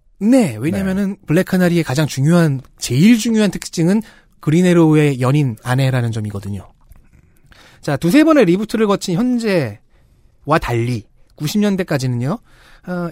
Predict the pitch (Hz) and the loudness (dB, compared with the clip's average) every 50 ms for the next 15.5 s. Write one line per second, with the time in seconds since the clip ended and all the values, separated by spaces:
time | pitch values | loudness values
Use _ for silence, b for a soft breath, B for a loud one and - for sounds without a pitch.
0 | - - 262 302 311 - _ 311 311 254 277 214 - - 135 135 147 143 131 - | -8 -2 0 0 0 0 _ -4 -2 0 0 -2 -2 -4 -6 -6 -4 -6 -6 -6
1 | 120 123 123 117 - - 110 - 117 147 160 151 135 110 107 104 120 131 147 151 | -6 -6 -6 -8 -10 -16 -14 -8 -4 -2 -2 -2 -2 -4 -8 -10 -10 -8 -2 -2
2 | 180 175 170 185 160 143 131 120 120 147 170 160 127 113 127 131 - - - 139 | -2 0 0 -2 -2 -2 -4 -4 -4 -2 -2 -2 -2 -4 -8 -10 -10 -8 -6 -4
3 | 147 147 151 156 147 - 170 160 151 180 160 - 180 165 - 127 - - 107 - | -2 -2 0 0 0 -2 -2 -4 -4 -4 -4 -4 -4 -6 -6 -6 -8 -10 -12 -12
4 | - 110 101 90 - - _ 107 101 82 69 65 65 b b b b b b b | -12 -12 -14 -14 -16 -14 _ -10 -10 -10 -10 -14 -18 b b b b b b b
5 | - 151 170 190 196 202 196 190 175 143 143 175 185 196 185 - 170 147 127 127 | -8 -6 -4 -2 -2 -2 -2 -2 -2 -4 -4 -4 -4 -4 -4 -4 -6 -6 -6 -8
6 | 113 110 101 - - - 180 262 - _ - 110 85 67 - - _ - 151 123 | -10 -12 -14 -14 -12 -12 -12 -12 -12 _ -10 -10 -10 -10 -12 -16 _ -12 -6 -2
7 | 139 190 269 269 - - - 180 156 135 135 202 240 147 110 - _ _ _ _ | 2 2 2 2 0 -2 -6 -4 -4 -2 -2 -2 -2 -2 -4 -10 _ _ _ _
8 | - 151 170 214 262 247 285 294 262 - - - 269 254 233 247 214 - 156 160 | 0 2 4 4 4 4 4 2 2 0 -4 -4 -4 0 2 0 0 2 0 2
9 | 175 160 - 135 139 151 151 180 175 - 107 113 120 123 156 226 269 285 240 156 | 2 2 2 0 0 0 0 0 -2 -2 -4 -4 -4 0 2 4 4 4 4 4
10 | 120 104 98 101 95 - - - - _ - 120 123 113 101 113 101 95 92 82 | 2 0 -4 -8 -10 -14 -18 -20 -14 _ -4 -2 -2 -2 -2 -4 -4 -4 -6 -8
11 | 78 73 71 71 69 69 69 69 64 65 - _ _ _ - - - 311 - - | -8 -10 -12 -12 -14 -14 -14 -16 -18 -20 -20 _ _ _ -12 -6 -4 -4 0 2
12 | 330 320 277 - 302 294 285 269 247 254 214 233 226 175 156 147 151 151 156 151 | 2 2 2 2 -2 -2 -2 0 0 0 0 0 -2 -2 -2 0 0 0 0 0
13 | 156 151 160 160 - - - 127 131 185 180 - - 127 127 135 139 156 147 156 | 0 0 -2 -2 -2 -2 -4 -2 -2 -2 -4 -2 -4 -4 -4 0 0 0 2 4
14 | 156 156 143 120 120 139 156 175 175 175 165 - - - 143 127 165 160 - - | 4 4 4 2 2 2 2 2 2 2 0 -2 -2 -4 -2 0 0 -2 -2 -4
15 | - - 156 151 160 160 147 120 101 - | -2 0 4 4 6 6 4 2 0 -6